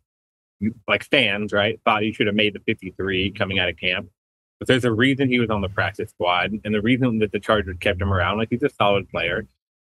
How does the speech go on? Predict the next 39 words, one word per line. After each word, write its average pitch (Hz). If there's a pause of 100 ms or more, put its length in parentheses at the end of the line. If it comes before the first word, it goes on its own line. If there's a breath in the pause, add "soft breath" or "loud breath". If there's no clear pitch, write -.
Um, 98 (260)
the 117
wide 147
receiver 180
room 151
has 120
been 113
banged 107
up, 90
like, 98 (160)
probably 160
more 160
than 131
any 135
position. 113 (560)
Um, 85 (840)
and, 123
and 139
that 143
includes 143
quarterback, 98
'cause, 104
like, 98
obviously 104 (200)
losing 131
Herbert, 110
like, 95
we 123
didn't 120
lose 113
him 107
for 107
any 101
time, 92
but 95
he's 101
certainly 101
been 95
battling 92